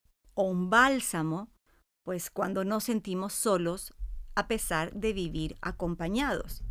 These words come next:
Y escuchen esto, solo a pesar de vivir acompañado, porque hay muchas relaciones de pareja que son de apariencia, ¿no? Y donde realmente no existe una conexión, un vínculo. Y esa soledad es desgarradora, es muy difícil de manejar.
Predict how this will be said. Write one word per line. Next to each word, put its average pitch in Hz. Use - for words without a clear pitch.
Y -
escuchen 233
esto, 247
solo 226
a -
pesar 196
de 226
vivir 185
acompañado, 208
porque 175
hay 202
muchas 233
relaciones 208
de 214
pareja 240
que 311
son 403
de 339
apariencia, 240
¿no? 240
Y 285
donde 208
realmente 247
no 247
existe 277
una 202
conexión, 240
un 175
vínculo. 220
Y 208
esa 302
soledad 202
es -
desgarradora, 175
es -
muy 254
difícil 320
de 170
manejar. 156